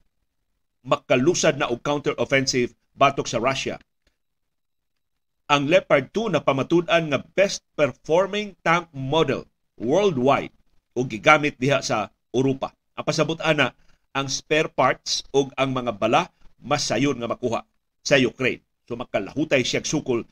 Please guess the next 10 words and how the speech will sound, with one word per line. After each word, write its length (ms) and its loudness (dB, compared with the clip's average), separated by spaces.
sa 160 -2
Russia. 320 -6
Ang 160 -6
Estados 400 2
Unidos, 320 0
ni 80 -2
pahibaw 400 2
sab, 240 2
magpada 400 2
silang 320 2